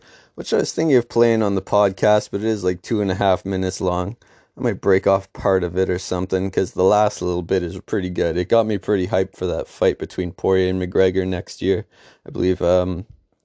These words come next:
the second half of January. Uh, early prediction, I'll break it down more closer to the fight, 'cause that'll be season three. But, yeah, I see McGregor getting a win there as well.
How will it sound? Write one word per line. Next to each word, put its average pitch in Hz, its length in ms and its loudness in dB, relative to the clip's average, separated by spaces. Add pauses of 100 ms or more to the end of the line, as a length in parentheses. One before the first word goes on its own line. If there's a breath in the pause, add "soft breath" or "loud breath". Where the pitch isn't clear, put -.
(340)
the 95 120 -8
second 92 420 -2
half 87 260 2
of 90 160 -10 (180)
January. 101 680 -2 (2000 loud breath)
Uh, 87 340 2 (100)
early 95 220 4
prediction, 104 840 0
I'll 95 180 2
break 92 280 2
it 92 100 -2
down 95 200 0
more 98 200 0
closer 95 400 0
to 92 140 0
the 87 120 0
fight, 95 400 0
'cause 85 140 -6
that'll 95 220 2
be 87 120 -4
season 95 400 -6
three. 101 360 -2 (920 soft breath)
But, 90 320 0 (140)
yeah, 78 280 -2
I 82 60 -2
see 104 240 -2
McGregor 90 460 0
getting 90 300 -4
a 80 60 -4
win 90 240 -2
there 90 160 -2
as 92 140 -4
well. 90 340 0